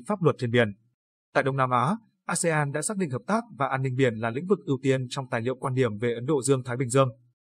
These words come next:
Theo đó, đang đẩy mạnh hợp tác nội khối cũng như với các đối tác bên ngoài trong lĩnh vực này. Về định hướng hợp tác thời gian tới, hội thảo ghi nhận nhiều đề xuất, khuyến nghị tập trung vào sự cần thiết của việc xây dựng các nguyên tắc hướng dẫn,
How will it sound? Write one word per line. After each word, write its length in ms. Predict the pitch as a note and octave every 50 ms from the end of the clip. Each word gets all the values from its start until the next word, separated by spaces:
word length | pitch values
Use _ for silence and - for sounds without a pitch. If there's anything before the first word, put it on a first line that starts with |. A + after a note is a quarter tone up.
| _ _ _ _ _ _ _
Theo 100 | F#3+ F3+
đó, 260 | C#3+ B2+ A#2+ B2+ F#3 G3
đang 120 | G#3 F#3+
đẩy 120 | F3 D#3 A2
mạnh 200 | G#2+ B2+ B2 A2+
hợp 120 | B2 A#2+ -
tác 140 | F#3+ G3+ F#3+
nội 160 | E3+ D3 A#2
khối 280 | - B2 A#2 A2+ A#2+ C3 B2
cũng 140 | D3+ C#3+ C3+
như 200 | C3+ C3+ B2+ A#2+
với 200 | A#2 A#2+ A2+ A2
các 160 | - G3 E3+
đối 120 | C#3+ A#2+
tác 160 | - F3+ F3+
bên 180 | - C#3+ C3 A#2+
ngoài 320 | B2 B2 A#2+ A#2 A2 A2 G#2+
trong 180 | - - B2 B2
lĩnh 120 | C3 C3+
vực 120 | C#3 B2+ A2+
này. 220 | A#2+ A#2+ A2+ G#2+ - _ _ _ _ _ _ _ _ _ _ _ _
Về 100 | C3+ C#3+
định 140 | C#3 B2+ A2+
hướng 220 | A#2+ A#2+ A#2+ C3+
hợp 180 | F3 F#3+ E3 - -
tác 140 | G3 G#3 -
thời 120 | - D3+ A2+
gian 140 | B2+ B2 A#2
tới, 320 | A#2+ A2+ A2+ B2 F#3 A3+ - _ _ _ _ _
hội 120 | E3+ - -
thảo 140 | C#3 B2 G#2+
ghi 140 | A2 C#3+
nhận 220 | C#3 C#3+ C#3 B2+ A#2
nhiều 120 | A#2+ A2+
đề 120 | A2 A2+ G#2+
xuất, 200 | - F#3 G#3+ - _ _ _ _ _ _
khuyến 160 | - D3+ E3+
nghị 120 | G3 A3 -
tập 100 | - B2 -
trung 220 | - D3 C#3 C3 A#2+
vào 200 | B2 A#2 A2 G#2+
sự 140 | - C#3 C3
cần 140 | - A#2 -
thiết 180 | - F#3+ A3+ A3 - _
của 200 | - C3+ A#2 G2+
việc 140 | G#2+ A#2+ -
xây 160 | - - C3
dựng 220 | A#2+ C3 B2+ A#2+ G#2+
các 160 | - F#3 F3
nguyên 180 | D3 C3+ B2 -
tắc 160 | F#3 F#3+ -
hướng 180 | B2+ B2 A2
dẫn, 280 | A2 B2 A#2+ B2 D3+ G#3+